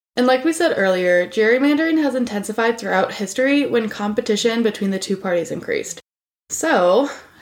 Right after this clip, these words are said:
as you can imagine, with the extreme partisanship we have today, we do in fact have some extreme gerrymandering going on as well.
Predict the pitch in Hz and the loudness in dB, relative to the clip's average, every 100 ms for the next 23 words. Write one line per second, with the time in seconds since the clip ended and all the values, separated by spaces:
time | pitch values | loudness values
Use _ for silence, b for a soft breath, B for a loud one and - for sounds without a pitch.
0 | - 185 175 175 170 170 180 254 320 320 | -4 -2 -2 -6 -4 -6 -4 0 0 2
1 | 320 - 160 147 160 220 247 B - 240 | 2 2 0 -2 -2 -2 -4 B 0 2
2 | 247 233 233 - 269 330 339 226 214 220 | 4 0 0 -2 0 0 0 0 0 -2
3 | 196 208 196 202 175 180 180 156 156 147 | -2 -2 0 0 -2 -2 0 2 2 0
4 | 185 - 247 269 262 170 170 - 190 170 | -2 0 2 2 2 0 0 -2 -6 -4
5 | 180 185 - - 175 170 170 - 165 165 | -4 -4 -4 -2 0 0 -2 -2 0 2
6 | 165 160 160 170 170 165 165 165 110 87 | 0 -2 0 0 0 -2 0 0 -2 -4
7 | 98 - 55 185 | -6 -6 -6 -6